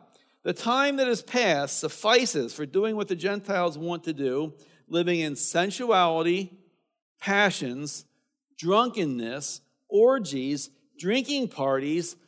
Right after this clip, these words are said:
and lawless idolatry." The major thrust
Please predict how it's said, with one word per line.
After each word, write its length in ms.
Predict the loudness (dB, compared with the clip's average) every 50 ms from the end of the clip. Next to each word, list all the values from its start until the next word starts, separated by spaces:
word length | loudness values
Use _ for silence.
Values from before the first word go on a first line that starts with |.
| _ _
and 240 | -10 -8 -6 -4 -4
lawless 800 | -4 -2 0 2 2 2 2 2 4 8 8 8 8 6 -2 -6 -4
idolatry." 1000 | -2 -2 -2 0 2 2 2 4 4 2 2 0 -2 -4 -8 -10 -10 -12 -14 -20 _ _ _ _ _ _ _ _ _ _ _ _ _ _ _ _ _ _ _ _ _ _ -20 _ _ _ _ _ _ _ _ _ _ -6
The 80 | 0
major 400 | 2 4 4 4 4 4 4 2
thrust 640 | 2 2 4 4 6 6 6 4 -2 -6 -8 -8 -10